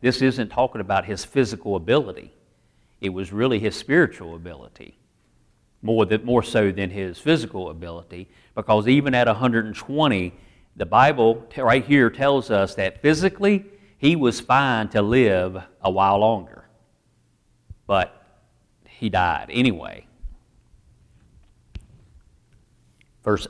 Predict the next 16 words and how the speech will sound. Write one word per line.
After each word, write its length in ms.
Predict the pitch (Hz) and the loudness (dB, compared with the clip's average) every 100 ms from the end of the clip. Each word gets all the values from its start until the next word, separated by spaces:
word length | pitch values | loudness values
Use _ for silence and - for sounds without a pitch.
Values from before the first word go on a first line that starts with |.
| - | 0
eight, 340 | 160 127 113 - | 4 4 2 0
"And 220 | 123 110 | 0 2
the 100 | 107 | 0
children 540 | - - 175 190 185 | -2 0 2 2 0
of 140 | 127 107 | -2 2
Israel 520 | 147 117 101 95 92 | 2 2 -2 0 0
wept 420 | 90 117 143 - | 2 2 0 -2
for 100 | 127 | -4
Moses 640 | 120 139 156 135 101 98 98 | 2 2 4 2 0 -2 -2
in 100 | 95 | -8
the 80 | 87 | -10
plains 500 | - 117 123 127 131 | -2 2 4 2 0
of 100 | 117 | -2
Moab 600 | 117 107 92 90 92 - | 0 0 0 -4 -8 -2
thirty 240 | 110 123 | 0 2
days. 640 | 117 98 92 87 87 - | 2 2 2 -2 -8 -14